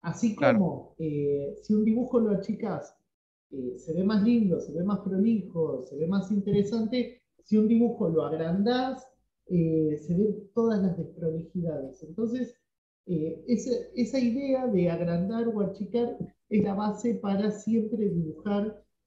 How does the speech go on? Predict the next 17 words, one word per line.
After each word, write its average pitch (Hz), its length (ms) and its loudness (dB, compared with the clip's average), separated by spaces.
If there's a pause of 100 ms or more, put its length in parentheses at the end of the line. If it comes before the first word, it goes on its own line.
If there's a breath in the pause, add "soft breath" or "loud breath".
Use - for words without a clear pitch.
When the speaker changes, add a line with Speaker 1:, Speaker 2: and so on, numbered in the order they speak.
(160)
Speaker 1:
como 175 260 0
dijo 208 260 2
Lea, 202 240 4
más 202 280 -2
o 220 80 0
menos 233 380 -2
el 175 220 2
doble 220 340 2
del 165 260 0
tamaño 180 440 -2
en 170 60 0
el 143 180 -8
que - 80 -16
se - 160 -12
va 151 80 -4
a - 20 -2
imprimir. 143 480 -10